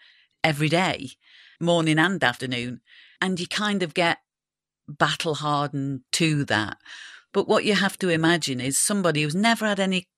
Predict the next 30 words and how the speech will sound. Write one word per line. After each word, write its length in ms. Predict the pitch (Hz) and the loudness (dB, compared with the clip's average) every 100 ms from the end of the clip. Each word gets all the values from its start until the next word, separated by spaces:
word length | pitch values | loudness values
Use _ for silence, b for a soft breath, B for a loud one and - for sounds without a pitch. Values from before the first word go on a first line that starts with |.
| _ _ | _ _
contact, 800 | - 185 175 156 135 127 - - B B B B _ | -2 0 0 0 -2 -2 -6 -14 B B B B _
probably 460 | - 175 165 151 156 | -4 0 0 0 0
with 180 | 147 | 0
the 80 | 156 | -2
police, 760 | - 165 160 160 156 156 - - | -4 0 2 2 2 0 -2 -4
certainly 420 | - 202 180 165 | 0 2 2 2
not 220 | 160 139 | 2 2
been 120 | 165 160 | 2 2
involved 460 | 147 147 147 131 | 2 2 0 0
in, 360 | 151 139 139 131 _ _ - | 0 0 -2 -6 _ _ -4
um, 460 | 139 139 135 123 - | -2 -2 -4 -6 -10
the 80 | - | -6
criminal 340 | - 143 131 | -2 0 0
justice 440 | 131 170 - - - | -2 -2 -2 -2 -4
system, 580 | - 123 - 127 117 117 B B B B B B B | -2 -4 -4 -4 -4 -8 B B B B B B B
is 180 | 170 156 | 2 4
now 340 | 170 185 175 | 6 6 4
asked 300 | 156 160 - | 4 0 -2
to 100 | 135 | -4
testify 840 | - 160 - - 143 131 123 123 - | 2 2 2 -4 -6 -6 -4 -6 -6
against 640 | 139 139 135 135 135 - - | -4 0 0 0 -2 -2 0
somebody 600 | 185 175 131 123 120 - | 0 2 0 0 -2 -2
who 380 | 151 147 143 143 b b b b b b _ | -2 0 -2 -4 b b b b b b _
not 180 | 196 - | 0 4
only 260 | 190 190 151 | 4 2 2
she 300 | - 202 185 | 4 4 2
was 400 | 135 131 - - _ _ _ _ - | 0 -2 -6 -8 _ _ _ _ -8
pretty 240 | - 190 | -4 0
scared 480 | - 190 190 190 147 | 0 2 2 0 0
of, 280 | 82 104 | 0 -2